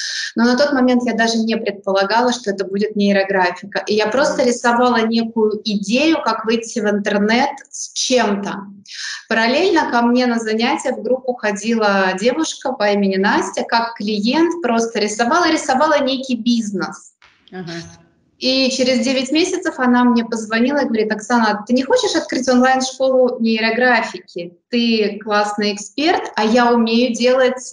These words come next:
Speaker 1: бизнес в интернете». И вот таким образом, рисуя некую идею, мы обе пришли к тому, что создали эту школу. Вот, наверно, до сих пор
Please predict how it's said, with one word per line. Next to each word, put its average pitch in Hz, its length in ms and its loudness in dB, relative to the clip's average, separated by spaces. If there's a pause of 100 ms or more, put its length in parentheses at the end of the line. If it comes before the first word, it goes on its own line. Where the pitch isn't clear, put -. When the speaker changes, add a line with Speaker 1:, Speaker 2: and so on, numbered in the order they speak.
Speaker 1:
бизнес 214 440 -4
в 208 40 -4
интернете». 202 800 -4 (960)
И 247 140 2
вот 247 180 2
таким 269 300 2
образом, 262 540 2
рисуя 277 800 0
некую 240 640 2 (140)
идею, 226 760 0 (160)
мы 233 300 2
обе 269 240 2
пришли 220 460 -2
к - 100 -10
тому, 220 320 0
что 220 260 -6
создали 214 580 0
эту 208 200 -4
школу. 254 540 0
Вот, 214 160 -2
наверно, 233 480 2
до 262 80 0
сих - 320 -4 (100)
пор 269 360 2